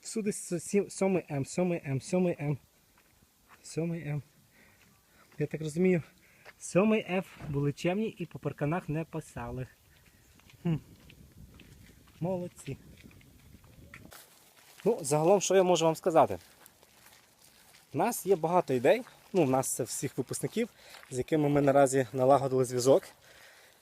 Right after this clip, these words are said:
А, їх вже з тих активних порядка там сорока-п'ятдесяти. Е, є багато ідей по використанню цих приміщень. Е, це і будемо пробувати зробити якісь окремі навчальні лабораторії. Це є і коворкінг спейси, це є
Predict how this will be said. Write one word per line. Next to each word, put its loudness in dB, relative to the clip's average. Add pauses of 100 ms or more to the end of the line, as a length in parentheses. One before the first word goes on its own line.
(200)
А, 0
їх -2
вже 4
з -6
тих 0
активних 2
порядка 4
там -2 (260)
сорока-п'ятдесяти. 2 (600)
Е, 0
є 2
багато 0
ідей 2
по -8
використанню -2
цих -2
приміщень. -6 (240)
Е, -6
це -2
і -2 (1400)
будемо 4
пробувати 4
зробити 4
якісь -4
окремі 0
навчальні 0
лабораторії. 2 (360)
Це -4
є 2
і -2
коворкінг 4
спейси, 0
це -6
є 2